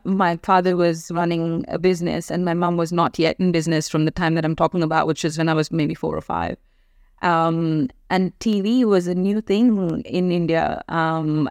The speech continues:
and so we had this, you know, these channels, we just had one channel, um, and everything would play on that. And so, you know, cartoons were not something that were there every day or we could watch when we wanted to. Like now, people can watch cartoons all the time <laughs> if they wanted to, right?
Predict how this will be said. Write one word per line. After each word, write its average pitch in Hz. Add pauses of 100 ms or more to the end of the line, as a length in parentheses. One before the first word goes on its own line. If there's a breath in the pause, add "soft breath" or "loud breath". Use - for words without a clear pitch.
and 170
so 170
we 160
had 165
this, 160
you 170
know, 151
these 156
channels, 180 (240)
we 180
just 190
had 185
one 160
channel, 185 (260)
um, 160
and 165
everything 175
would 175
play 156
on 151
that. 180
And 165
so, 156 (720)
you 208
know, 160 (300)
cartoons 202
were 185
not 180
something 180
that 170
were 151
there 175
every 175
day 160
or 160
we 165
could 156
watch 156
when 185
we 180
wanted 190
to. 147
Like 147
now, 170
people 160
can 151
watch 151
cartoons -
all 104
the -
time 240
<laughs> -
if 254
they 220
wanted 220
to, 165
right? -